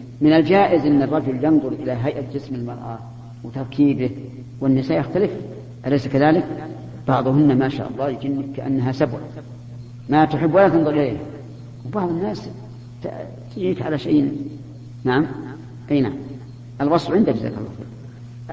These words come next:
على كل حال، آه، هذا المسلم بالنسبة للفضل، يعني بمعنى أنه ممكن أن الفضل رضي الله عنه ينظر إلى جسمه، لكن مشكل تنظر إليه. إيش نقول فيه؟ لا يمكن أن يتخلى الإنسان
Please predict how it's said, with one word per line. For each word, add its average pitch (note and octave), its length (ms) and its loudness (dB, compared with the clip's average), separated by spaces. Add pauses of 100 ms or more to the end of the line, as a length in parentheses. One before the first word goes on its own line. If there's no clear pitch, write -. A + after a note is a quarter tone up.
على E3 160 2
كل F#3 220 2
حال، E3+ 300 4 (640)
آه، C#3 80 4
هذا E3+ 320 6
المسلم E3 580 4
بالنسبة D3+ 380 2
للفضل، A#2+ 320 -2 (360)
يعني C3+ 220 0
بمعنى D3 440 4
أنه D#3+ 140 4 (100)
ممكن F#3+ 480 2
أن C#3+ 120 4
الفضل C#3 360 0
رضي B2+ 140 -4
الله B2 120 -4
عنه D#3+ 200 2
ينظر D#3+ 260 4
إلى D#3 340 -2 (200)
جسمه، C#3+ 260 -4 (680)
لكن C#3 340 4
مشكل D3 280 -2 (380)
تنظر D#3+ 340 2
إليه. - 240 -12 (640)
إيش C#3+ 160 -8
نقول C#3+ 160 -4
فيه؟ - 140 -12 (840)
لا F#3+ 140 6
يمكن A3 360 4
أن D#3 120 6
يتخلى E3 500 2
الإنسان C#3+ 600 0